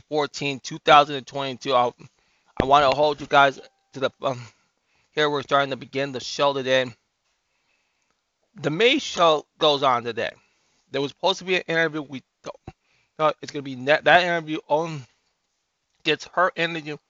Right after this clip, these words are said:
next Friday night at six o'clock. We are gonna have that vote. That interview is still gonna go as planned on January twenty-first.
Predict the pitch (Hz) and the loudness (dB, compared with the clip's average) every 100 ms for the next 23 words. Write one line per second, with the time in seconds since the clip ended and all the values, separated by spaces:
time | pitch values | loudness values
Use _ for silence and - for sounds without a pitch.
0 | _ _ _ 113 135 180 - - 160 170 | _ _ _ -2 4 4 2 0 4 4
1 | 160 165 151 - - 135 - 151 147 120 | 2 -2 -2 -4 -8 -14 -8 2 4 4
2 | _ _ _ _ _ _ _ _ _ _ | _ _ _ _ _ _ _ _ _ _
3 | _ _ _ _ _ _ _ _ _ _ | _ _ _ _ _ _ _ _ _ _
4 | _ 127 156 151 165 156 151 156 151 139 | _ -2 0 0 0 2 4 4 4 2
5 | - - 139 160 - - 139 - 139 139 | 0 -4 -4 -4 -12 -4 -4 -4 -8 -10
6 | 139 127 - 147 156 165 165 165 175 - | -12 -12 -4 -2 -2 -4 -2 0 0 -2
7 | - 160 151 156 _ _ _ _ _ _ | -4 -4 -4 -8 _ _ _ _ _ _
8 | _ _ _ _ _ _ _ _ _ _ | _ _ _ _ _ _ _ _ _ _
9 | 143 139 143 104 110 135 151 156 151 151 | 4 4 2 -6 -8 -6 -6 -4 -2 -4
10 | 143 - 147 147 - 151 143 - - | -6 -10 -10 -10 -4 0 0 -4 -16